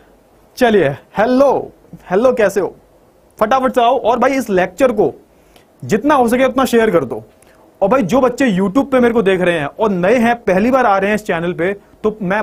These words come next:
बोलूंगा उनसे इस channel को subscribe जरूर कर लेना, क्योंकि भाई ऐसा free का content आपको देखने को मिलता रहेगा। ठीक है, तो फटाफट से आ जाओ और एक बहुत ही महत्वपूर्ण अध्याय शुरू करने हम जा रहे हैं, इसका नाम है फ्रांसीसी क्रांति, French Revolution।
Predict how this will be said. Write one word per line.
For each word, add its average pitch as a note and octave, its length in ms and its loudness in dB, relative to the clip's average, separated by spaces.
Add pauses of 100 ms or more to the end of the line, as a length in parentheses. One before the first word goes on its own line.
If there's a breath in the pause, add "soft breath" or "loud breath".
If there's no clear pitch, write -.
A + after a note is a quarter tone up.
बोलूंगा G3+ 360 0
उनसे D#3+ 260 -4
इस G3+ 140 -4
channel E3+ 240 -4
को G#3+ 120 -2
subscribe F3+ 480 -4
जरूर F3 220 -4
कर F3 100 -4
लेना, E3 260 -6
क्योंकि G#3 320 -6
भाई G3 180 0
ऐसा D#3+ 260 -4
free E3+ 240 -8
का F3 120 -2
content D#3+ 340 -6
आपको D3 200 -6
देखने C#3+ 280 -6
को F#3+ 120 -4
मिलता D3 300 -4
रहेगा। D#3+ 300 -2 (580 soft breath)
ठीक F#3+ 140 2
है, B3 140 0 (280 loud breath)
तो A3 60 0
फटाफट A#3+ 380 0
से C4+ 100 0
आ A#3+ 100 2
जाओ B3 200 4
और B3 100 2
एक A#3+ 220 -2
बहुत G#3+ 200 0
ही C#4+ 40 2
महत्वपूर्ण G#3+ 500 0
अध्याय F#3+ 320 0
शुरू B3 180 0
करने A3+ 240 0
हम G#3+ 100 0
जा F3+ 160 2
रहे G3+ 120 0
हैं, G#3+ 80 0
इसका G#3+ 180 -2
नाम F3+ 260 -2
है G#3 60 -2
फ्रांसीसी F#3+ 440 -2
क्रांति, E3+ 400 -4
French B3+ 400 -2
Revolution। D3+ 580 0